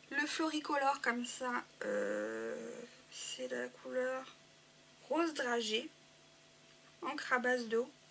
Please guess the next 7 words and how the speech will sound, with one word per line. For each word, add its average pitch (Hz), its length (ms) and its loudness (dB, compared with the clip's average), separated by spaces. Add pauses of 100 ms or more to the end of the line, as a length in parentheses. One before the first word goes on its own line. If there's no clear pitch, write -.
(840)
Donc - 320 -8 (1000)
voilà, 220 220 -8 (1300)
comme 240 160 -16
ça. - 220 -8 (3500)
Et 370 80 -4
comme 233 200 0
ça. 240 260 -4